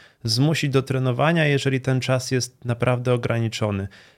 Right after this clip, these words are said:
Bywa też tak, że jest to połączone czasami ze spadkiem motywacji.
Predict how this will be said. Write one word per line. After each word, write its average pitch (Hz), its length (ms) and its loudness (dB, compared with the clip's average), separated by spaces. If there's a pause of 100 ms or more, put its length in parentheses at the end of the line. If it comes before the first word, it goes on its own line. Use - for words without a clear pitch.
(220)
Bywa 170 460 2
też 147 260 -2
tak, 175 340 0
że 139 140 2
jest 135 180 0
to 135 80 -2
połączone 127 580 0
czasami 113 440 -2
ze 107 100 -2
spadkiem 104 440 -6
motywacji. 160 840 2